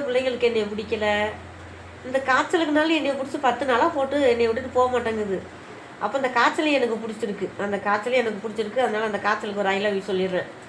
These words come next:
ஏன்னா நம்மள யார், யாரு நம்மளை விரும்புறாங்களோ அவங்கள நாமளும் விரும்பணும்.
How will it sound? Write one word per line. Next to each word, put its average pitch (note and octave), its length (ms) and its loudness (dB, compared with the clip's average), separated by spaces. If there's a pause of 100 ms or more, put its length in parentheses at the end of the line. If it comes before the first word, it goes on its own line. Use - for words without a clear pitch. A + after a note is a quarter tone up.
(960)
ஏன்னா E4 220 6
நம்மள C#4+ 380 4
யார், C#4 160 6 (120)
யாரு D#4+ 240 6 (120)
நம்மளை C4+ 260 2
விரும்புறாங்களோ C4+ 500 2
அவங்கள A#3+ 260 2
நாமளும் A#3+ 340 2
விரும்பணும். G3 380 0